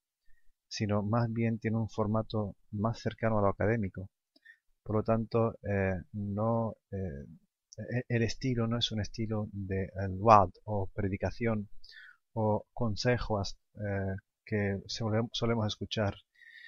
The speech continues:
tanto en mezquitas como en, en televisión y otros lugares. Entonces quizás el tono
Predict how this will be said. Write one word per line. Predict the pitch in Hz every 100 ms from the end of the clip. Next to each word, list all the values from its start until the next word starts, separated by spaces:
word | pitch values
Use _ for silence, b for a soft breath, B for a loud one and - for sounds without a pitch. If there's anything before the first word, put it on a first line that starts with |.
| B B B - -
tanto | 120 117 123
en | 117 117 113
mezquitas | 117 - 175 - 123 -
como | - 101 101 104
en, | 101 95 92
en | 98 98 95
televisión | - 95 95 - 117 113 98
y |
otros | - 95 -
lugares. | 95 92 95 - - - _ _
Entonces | - 131 131
quizás | - 110 123 117 -
el | 110 101
tono | 123 117 110